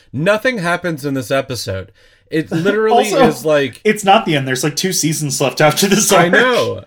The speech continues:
Speaker 1: I know. Uh, so first and foremost, there's gonna be, uh, a, a moment where they find out that they actually need five members. So two things are gonna happen. One, Sakio is going to jo-, join Team Toguro, and then, uh,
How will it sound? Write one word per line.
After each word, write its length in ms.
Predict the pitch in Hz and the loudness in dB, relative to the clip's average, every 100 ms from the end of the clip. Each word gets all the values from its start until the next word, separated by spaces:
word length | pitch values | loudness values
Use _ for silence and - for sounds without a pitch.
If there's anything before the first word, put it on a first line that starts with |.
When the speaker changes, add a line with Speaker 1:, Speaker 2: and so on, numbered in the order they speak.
| _ | _
Speaker 1:
I 160 | 160 196 | -4 -2
know. 420 | 214 214 151 110 | 0 0 0 -2
Uh, 440 | - 147 156 - | -4 -2 -4 -4
so 480 | - - 208 190 120 | -8 -2 0 0 -4
first 360 | 139 - 240 240 | -6 -2 -2 -2
and 120 | 226 | -10
foremost, 640 | 170 160 151 143 139 - 127 | -2 0 2 0 -2 -8 -6
there's 200 | 143 151 | -4 -4
gonna 160 | - 165 | -6 -4
be, 360 | 156 151 143 | -2 -2 -4
uh, 640 | - 120 123 117 - 123 131 | -8 -4 -2 -2 -4 -4 -4
a, 80 | 135 | -4
a 20 | |
moment 420 | 127 139 131 120 - | -2 0 0 -4 -4
where 200 | 123 123 | -2 -2
they 160 | 120 | -2
find 340 | 110 147 156 131 | -4 -4 -2 -2
out 200 | 117 117 | -2 -2
that 140 | 107 | -6
they 180 | 104 104 | -6 -6
actually 420 | 117 156 - 139 | -6 -6 -6 -8
need 220 | 127 120 107 | -6 -8 -8
five 300 | 160 208 131 | -6 -4 -4
members. 480 | 110 98 95 98 - - - - | -6 -6 -8 -10 -18 -20 -20 -8
So 200 | - 151 | -2 -2
two 200 | 139 135 | -2 -6
things 300 | 131 120 117 | -4 -6 -6
are 80 | 113 | -6
gonna 160 | 117 | -4
happen. 400 | 113 98 95 95 - | -6 -8 -10 -14 -14
One, 420 | 127 165 120 92 - _ | -4 0 0 -4 -16 _
Sakio 520 | - 185 202 143 127 | -8 -6 -4 -2 -2
is 120 | 123 110 | -2 -4
going 180 | 127 117 | -6 -6
to 100 | 117 | -10
jo-, 420 | 107 131 120 127 | -8 -6 -4 -4
join 360 | 120 143 143 | -4 -4 -4
Team 260 | 147 139 135 | -6 -6 -6
Toguro, 580 | 135 117 107 101 98 160 - _ | -4 -4 -2 -4 -4 -6 -14 _
and 180 | - 135 | -6 -4
then, 300 | 143 139 139 143 - | -2 -2 -4 -6 -6
uh, 540 | 127 120 113 104 104 | -2 0 0 -2 -4